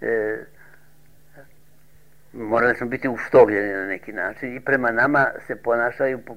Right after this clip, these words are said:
poslužitelji. Bilo je dva, tri u gimnaziji, on uđe unutra i kaže, „Gospodo kandidati, izvolite.” Ja vidim da se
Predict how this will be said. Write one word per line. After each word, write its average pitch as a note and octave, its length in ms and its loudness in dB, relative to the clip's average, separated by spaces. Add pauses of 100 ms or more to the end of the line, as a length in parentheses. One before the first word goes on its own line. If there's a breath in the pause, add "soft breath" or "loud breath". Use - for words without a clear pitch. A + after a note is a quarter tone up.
poslužitelji. A#2 720 -8
Bilo A2 200 -8
je A2 80 -2
dva, A2 240 2
tri A2 200 -10
u F#2+ 260 -14
gimnaziji, A#2+ 560 -4 (300 loud breath)
on G#2 180 -8
uđe G#2 200 -8
unutra A#2 260 -6
i A2+ 40 -4
kaže, A2+ 200 0
„Gospodo A2+ 520 -4
kandidati, G#2+ 720 -4
izvolite.” G#2 580 -14 (880 soft breath)
Ja - 180 -12
vidim E3 220 -4
da D#3+ 140 4
se D3 160 -4